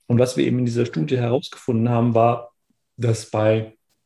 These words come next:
den Menschen, die umarmt wurden von einer Forschungsassistentin oder die sich eben für nur zwanzig Sekunden selber berührt haben, ihr müsst euch vorstellen, das ist wirklich eine kurze Zeit, zwanzig Sekunden. Das Interview danach ging fünfzehn Minuten. Zwanzig Sekunden haben die sich selber berührt.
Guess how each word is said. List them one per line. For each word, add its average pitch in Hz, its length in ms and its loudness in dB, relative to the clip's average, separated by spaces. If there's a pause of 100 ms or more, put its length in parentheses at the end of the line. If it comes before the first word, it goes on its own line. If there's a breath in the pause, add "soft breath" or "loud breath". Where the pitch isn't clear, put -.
(500)
den 120 140 2
Menschen, 131 320 0
die 123 100 -4
umarmt 117 480 -2
wurden 170 220 0
von 143 180 -6
einer 113 160 -2
Forschungsassistentin 147 1000 -6
oder 160 400 2 (440 loud breath)
die 131 60 -2
sich 123 240 -6
eben 127 340 -2 (340)
für - 200 -2
nur 127 160 2
zwanzig 180 420 0
Sekunden 156 460 -4
selber 135 260 2
berührt 101 380 -4
haben, 135 160 -6 (160)
ihr 127 100 -8
müsst 131 160 -6
euch - 140 -12
vorstellen, - 260 -2
das 113 120 -6
ist - 120 -12
wirklich 180 320 -2
eine 151 100 -12
kurze 147 280 -4
Zeit, 98 260 -4
zwanzig 143 280 -2
Sekunden. 135 420 -6
Das 107 280 -6 (120)
Interview 170 340 2
danach 123 360 2
ging 117 180 -4
fünfzehn - 540 -10
Minuten. 104 420 -4 (260 soft breath)
Zwanzig 185 340 0
Sekunden 175 360 -2
haben 151 120 0
die 143 100 -2
sich 139 120 -6
selber 143 220 2
berührt. 117 360 0